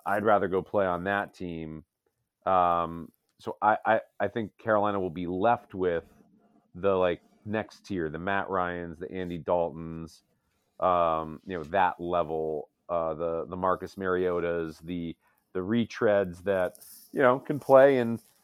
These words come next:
hold, hold the, hold the fort down for a year or two. Um,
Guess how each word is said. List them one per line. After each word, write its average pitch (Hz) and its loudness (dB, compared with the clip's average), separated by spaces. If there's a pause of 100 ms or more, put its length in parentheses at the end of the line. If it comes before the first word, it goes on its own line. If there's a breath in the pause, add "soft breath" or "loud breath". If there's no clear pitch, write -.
(120)
hold, 127 4
hold 127 4
the, 117 8 (280)
hold 127 2
the 110 -2
fort 117 0
down 113 2
for 113 2
a 104 0
year 107 2
or 101 0
two. 123 -2
Um, 95 4